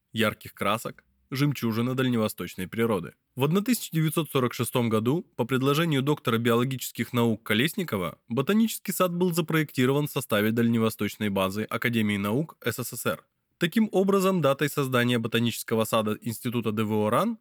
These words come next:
можно считать одна тысяча девятьсот сорок восьмой год.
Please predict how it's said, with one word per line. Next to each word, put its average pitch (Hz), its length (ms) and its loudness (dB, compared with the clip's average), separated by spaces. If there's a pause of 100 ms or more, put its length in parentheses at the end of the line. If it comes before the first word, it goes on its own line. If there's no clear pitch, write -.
(180)
можно 185 320 0
считать 147 400 -2
одна 131 300 -2
тысяча 139 260 -2
девятьсот 131 380 -2
сорок 117 240 -4
восьмой 113 320 0
год. 113 260 -2